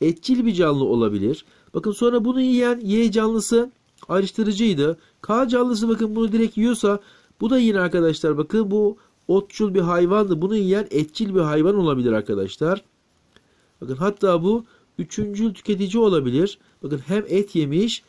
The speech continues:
hem ot yemiş. Bakın bu sadece, pardon, ee, bu da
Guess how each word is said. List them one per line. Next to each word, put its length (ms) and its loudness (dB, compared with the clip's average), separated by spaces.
hem 320 -4
ot 260 -2
yemiş. 260 -2
Bakın 240 -8
bu 80 -4
sadece, 600 0
pardon, 420 2
ee, 720 0
bu 160 -4
da 260 2